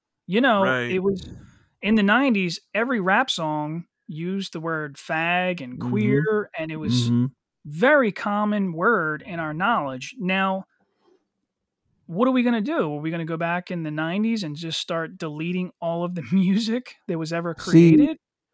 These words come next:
Speaker 2: here's what I think the real issue is, or one of the real issues, okay? We're, we're, we're, we're not thinking about this as, like,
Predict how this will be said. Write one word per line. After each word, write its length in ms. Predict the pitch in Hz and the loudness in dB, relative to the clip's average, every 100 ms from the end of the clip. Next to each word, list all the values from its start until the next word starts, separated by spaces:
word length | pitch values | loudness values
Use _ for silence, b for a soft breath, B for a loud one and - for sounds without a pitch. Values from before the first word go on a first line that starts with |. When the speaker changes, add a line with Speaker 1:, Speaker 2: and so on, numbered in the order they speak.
| - _ | -20 _
Speaker 2:
here's 300 | 170 214 247 | 6 10 10
what 160 | 196 185 | 10 10
I 120 | 156 | 8
think 320 | - 175 160 | 6 4 2
the 100 | 147 | 4
real 380 | 123 117 139 139 | 4 6 8 8
issue 440 | 110 104 - 95 90 | 6 2 -2 -2 0
is, 300 | 90 71 - | -2 -4 0
or 320 | 131 117 101 _ - | 2 2 -2 _ -2
one 260 | 123 147 | 4 6
of 60 | 135 | 6
the 80 | 110 | 4
real 320 | 104 104 92 | 4 4 2
issues, 580 | 98 - - - - - | -4 -8 -16 -18 -20 -16
okay? 480 | - 107 117 117 135 _ _ _ _ _ _ _ _ _ _ _ | -12 -6 -4 -4 -6 _ _ _ _ _ _ _ _ _ _ _
We're, 220 | - 143 - | -6 -4 -4
we're, 180 | 156 147 - - | -4 -6 -8 -4
we're, 180 | 170 156 - - _ _ _ _ _ _ | 2 2 2 -14 _ _ _ _ _ _
we're 200 | 151 151 | -6 -4
not 400 | 160 190 202 196 - | 0 2 2 0 -8
thinking 460 | - 180 175 175 | -6 -6 -4 -6
about 360 | 143 131 123 - | -2 -2 -2 -4
this 320 | 127 113 - | -4 -4 -8
as, 440 | - 127 127 107 | -6 -2 -2 -2
like, 460 | 127 123 123 117 - | 0 2 0 -2 -18